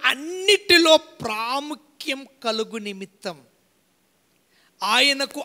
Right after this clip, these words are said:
అన్నిటిలో ప్రాముఖ్యం కలుగు నిమిత్తం యేసయ్యను ముందు పెట్టి, సర్వ మహిమకు యోగ్యుడు యేసయ్యని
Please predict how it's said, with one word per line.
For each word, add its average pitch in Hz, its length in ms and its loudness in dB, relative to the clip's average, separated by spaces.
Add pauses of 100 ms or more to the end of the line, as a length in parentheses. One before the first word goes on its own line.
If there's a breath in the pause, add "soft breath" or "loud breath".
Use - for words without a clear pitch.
అన్నిటిలో 311 1040 2 (360 loud breath)
ప్రాముఖ్యం 330 1040 0 (100)
కలుగు 269 320 -4
నిమిత్తం 233 540 -12 (520 soft breath)
యేసయ్యను 349 880 4 (100)
ముందు 269 460 -10
పెట్టి, 185 600 -12 (340 soft breath)
సర్వ 311 500 4
మహిమకు 320 640 4
యోగ్యుడు 277 640 4
యేసయ్యని 269 840 4